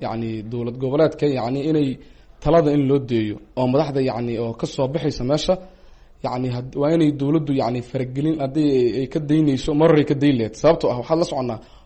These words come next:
musharaxiin fara badan oo la xiray oo xabsi la geeyey, oo ninkii rabta gasho. Hadda waa la socotaa Xasan Cali Khayre, Kismaayo joogay, mudduu joogay maalmo. Ma jirto, yacni, dowlad goboleed,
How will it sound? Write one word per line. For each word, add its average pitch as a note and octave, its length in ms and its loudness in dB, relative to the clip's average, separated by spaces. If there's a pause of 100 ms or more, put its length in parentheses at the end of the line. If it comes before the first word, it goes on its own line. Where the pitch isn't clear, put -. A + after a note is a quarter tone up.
(120)
musharaxiin D#3+ 420 0
fara F3+ 160 4
badan D#3+ 260 6
oo D3+ 100 8
la C3+ 60 0
xiray D3+ 260 4
oo C3+ 60 2
xabsi C#3+ 260 -4
la A#2+ 100 -4
geeyey, A2+ 340 -4
oo C#3 120 -2
ninkii G3+ 240 2
rabta D3 240 0
gasho. B2+ 200 -6
Hadda E3 160 0
waa D#3+ 100 6
la F#3 40 0
socotaa D#3 280 -6
Xasan F3 280 -4
Cali E3+ 180 4
Khayre, D#3 280 2 (360)
Kismaayo D3 440 2
joogay, A2 300 -6 (300)
mudduu D3 280 -4
joogay A#2+ 280 -2
maalmo. B2+ 320 2 (300)
Ma C#3 200 0
jirto, C#3+ 320 -6
yacni, A2+ 260 -6
dowlad A2+ 320 -10
goboleed, C#3+ 340 2